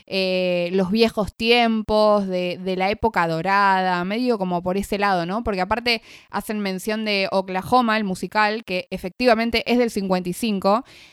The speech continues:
eh, y atenti a esto, la trama de Oklahoma pasa, está situada en el siglo veinte igual, pero, em, pasa todo en una granja, ¿no? Como en un rancho,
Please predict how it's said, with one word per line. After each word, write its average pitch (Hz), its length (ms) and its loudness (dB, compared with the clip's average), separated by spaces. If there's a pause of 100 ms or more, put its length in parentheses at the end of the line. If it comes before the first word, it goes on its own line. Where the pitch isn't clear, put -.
(140)
eh, 202 300 0
y 247 240 -2
atenti 214 320 -2
a 233 80 6
esto, 240 360 4
la 190 200 2
trama 240 320 2
de 220 100 4
Oklahoma 247 720 2
pasa, 226 340 0
está 214 240 -4
situada 220 300 2
en 208 80 0
el 180 280 -2
siglo 196 240 2
veinte 175 240 0
igual, 220 260 2 (440)
pero, 240 420 6
em, 190 640 -2 (120)
pasa 233 380 2
todo 247 260 4
en 240 120 2
una 233 180 2
granja, 233 400 2
¿no? 214 240 -2
Como 196 160 -2
en 208 100 0
un 226 140 0
rancho, 208 480 0